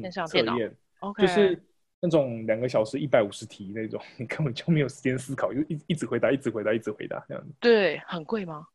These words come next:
Speaker 2: 不便宜哦，光考试报名费就要两万。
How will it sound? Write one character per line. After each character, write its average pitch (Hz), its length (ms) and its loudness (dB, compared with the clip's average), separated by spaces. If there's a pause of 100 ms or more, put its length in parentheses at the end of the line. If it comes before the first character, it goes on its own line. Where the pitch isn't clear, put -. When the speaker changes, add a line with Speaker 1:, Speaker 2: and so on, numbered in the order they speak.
(180)
Speaker 2:
不 151 100 10
便 107 260 0
宜 92 180 -20
哦， - 180 -10 (380)
光 147 180 8
考 117 200 6
试 98 140 0
报 123 160 8
名 101 140 -2
费 113 160 2
就 107 100 4
要 101 140 6 (140)
两 104 200 0
万。 104 180 4